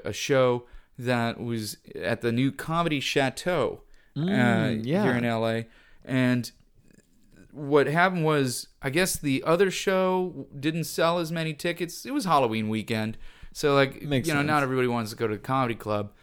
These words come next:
Speaker 1: And so they combined both. And I ended up getting trapped into, like, a three and a half hour comedy show.
Speaker 2: Oh, that's too much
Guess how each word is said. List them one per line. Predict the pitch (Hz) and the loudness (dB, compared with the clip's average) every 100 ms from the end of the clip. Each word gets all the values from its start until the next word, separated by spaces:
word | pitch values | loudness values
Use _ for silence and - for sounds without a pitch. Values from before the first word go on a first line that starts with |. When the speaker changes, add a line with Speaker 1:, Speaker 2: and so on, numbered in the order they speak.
| - - - - 123 | -20 -20 -20 -14 -4
Speaker 1:
And | 135 135 135 127 | 0 0 0 -2
so | - 147 143 139 135 131 - - _ - | 0 2 4 4 2 -2 -8 -20 _ -6
they | 135 143 | 0 0
combined | - 139 151 190 208 143 | 0 0 2 2 0 2
both. | 143 139 - - - - - - | 2 4 4 2 2 0 -10 -4
And | 127 | -2
I | 127 | 0
ended | 151 165 160 | 0 0 2
up | 156 - | 0 0
getting | 143 135 127 123 123 113 - _ - - _ _ _ _ _ - - | 2 2 2 0 -4 -10 -18 _ -20 -20 _ _ _ _ _ -20 -14
trapped | - 156 147 - - | -2 0 0 -2 -8
into, | 147 131 143 131 | -6 -4 0 0
like, | 120 | 0
a | 113 | -2
three | - 151 160 156 | -6 -2 0 0
and | 139 | 0
a | |
half | 123 135 123 135 | 0 -2 -2 0
hour | 123 117 117 113 113 - _ _ _ _ _ _ - - | 2 4 2 0 -4 -12 _ _ _ _ _ _ -20 -6
comedy | 131 123 110 | -2 0 -2
show. | 101 - 60 - | -6 -10 -10 -8
Speaker 2:
Oh, | 107 104 98 | -4 -2 -2
that's | 101 104 95 - | -2 -4 -6 -12
too | - - 110 | -12 -6 -4
much | 101 92 - - | -2 -4 -6 -8